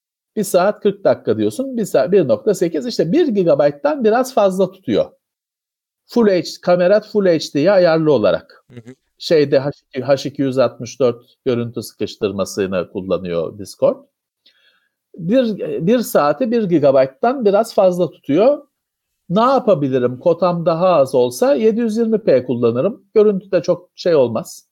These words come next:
Speaker 1: Çok kötü olmaz. Şey ama azalır. Ee, bir gigabaytın altına iner, e, veri
Speaker 2: Evet.
Speaker 1: kullanımı. Evet ama H D olarak bir, bir saatlik yayın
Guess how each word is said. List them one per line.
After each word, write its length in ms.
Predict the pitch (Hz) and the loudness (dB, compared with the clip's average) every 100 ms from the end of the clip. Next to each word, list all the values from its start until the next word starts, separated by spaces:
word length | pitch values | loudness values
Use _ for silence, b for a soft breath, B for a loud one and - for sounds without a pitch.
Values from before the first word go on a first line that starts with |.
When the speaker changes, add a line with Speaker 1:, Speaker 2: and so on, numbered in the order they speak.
| _ _ _ | _ _ _
Speaker 1:
Çok 240 | - 185 - | -4 -4 -2
kötü 200 | 151 147 | -2 2
olmaz. 540 | 117 113 294 - - _ _ _ _ _ _ _ _ - | 2 2 -4 -6 -20 _ _ _ _ _ _ _ _ -10
Şey 220 | - 240 | 0 2
ama 200 | 226 302 | 2 2
azalır. 480 | 269 185 110 - - _ _ _ _ _ _ _ 123 | 0 2 0 -4 -16 _ _ _ _ _ _ _ 2
Ee, 240 | 120 117 | 2 4
bir 80 | 190 | 2
gigabaytın 560 | 160 147 127 117 117 | 2 0 2 0 0
altına 640 | 147 123 117 139 202 277 _ _ _ _ _ | -2 0 -2 -2 -4 -4 _ _ _ _ _
iner, 480 | 208 135 95 - - _ _ _ | -2 0 -2 -6 -20 _ _ _
e, 60 | 110 | -8
veri 300 | 110 113 113 | -6 -4 0
Speaker 2:
Evet. 220 | 127 120 | 0 0
Speaker 1:
kullanımı. 580 | 123 117 107 147 294 - _ _ _ _ _ _ _ _ b b b - | -2 0 -2 -2 -6 -8 _ _ _ _ _ _ _ _ b b b 0
Evet 260 | 277 139 - | 2 2 2
ama 200 | 240 185 - | -2 -2 0
H 400 | 208 240 - - | 0 0 -2 0
D 200 | 262 240 | 2 4
olarak 460 | 165 127 117 120 180 | 4 4 2 0 0
bir, 160 | 240 202 160 127 156 | 0 -2 -8 -10 -4
bir 140 | 202 233 | -2 -2
saatlik 600 | - 160 131 - 123 185 | 0 0 0 -2 -6 0
yayın 400 | 180 226 294 | 2 2 -4